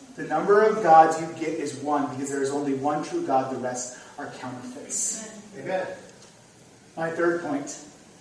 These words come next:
Speaker 1: A mighty God, a man of God, and the mighty one. I probably should have named this the mighty one of Israel, but the title was getting kind of long. Um, Elijah, we get in verse eight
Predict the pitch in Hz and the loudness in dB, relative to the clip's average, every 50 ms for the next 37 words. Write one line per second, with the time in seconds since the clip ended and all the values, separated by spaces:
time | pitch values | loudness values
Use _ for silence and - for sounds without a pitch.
0 | - - 170 170 165 175 196 208 220 233 - - - 180 180 180 175 175 165 160 | -12 -8 -6 -4 4 6 8 8 8 8 8 6 6 8 10 10 12 12 10 8
1 | 147 - - - - - - - - 180 180 180 202 233 247 262 254 - 196 190 | 6 4 0 -2 -6 -10 -14 -10 -4 -2 2 8 10 10 12 10 10 10 10 10
2 | 185 180 175 170 - - - - - - - - 160 160 156 147 147 143 143 143 | 12 12 12 12 10 6 2 -4 -8 -10 -10 -8 -8 -6 -4 -4 -4 -2 0 2
3 | 151 151 151 160 160 143 139 139 135 127 117 120 117 - - - - - - - | 2 2 0 -2 -4 -4 -2 0 0 0 0 -4 -6 -10 -14 -18 -20 -20 -20 -20
4 | - - - - - - - - - 220 254 247 247 - 208 175 170 170 170 165 | -20 -20 -20 -20 -20 -20 -16 0 6 8 8 8 8 6 2 2 2 2 2 2
5 | 165 165 165 165 - 165 160 160 160 160 160 160 160 156 143 139 131 143 143 143 | 2 2 2 0 0 2 2 2 4 2 2 0 -2 -2 -2 -2 0 -2 -2 -2
6 | 139 131 123 120 117 - - - - - - 190 165 147 196 - - - 175 175 | -2 -4 -2 -2 -4 -4 -6 -12 -16 -8 -4 -2 0 0 0 0 2 2 2 2
7 | 170 160 - 151 - 135 131 131 - - - - 120 113 117 117 - - - - | 2 2 0 -2 -6 -6 -8 -8 -8 -10 -12 -14 -14 -14 -14 -16 -16 -16 -16 -16
8 | - - - - - - - - - - - - - 170 156 156 160 160 160 160 | -18 -18 -20 -20 -20 -20 -20 -20 -20 -20 -20 -16 -6 0 4 4 6 6 6 4
9 | - - - - - - - - - - - - - - - - - - - - | 0 -4 -8 -10 -12 -16 -16 -16 -14 -14 -14 -14 -16 -16 -18 -18 -20 -20 -20 -20
10 | - - - - - - - - - - 208 208 208 226 240 240 247 214 196 185 | -20 -20 -20 -20 -20 -20 -20 -18 -4 6 10 12 12 12 12 12 12 12 8 8
11 | - 247 254 - 269 254 - - 220 196 196 202 220 247 240 - - 202 190 190 | 8 6 8 10 10 10 10 10 8 6 6 8 8 8 8 6 4 4 4 6
12 | 190 202 135 - - | 6 6 4 4 2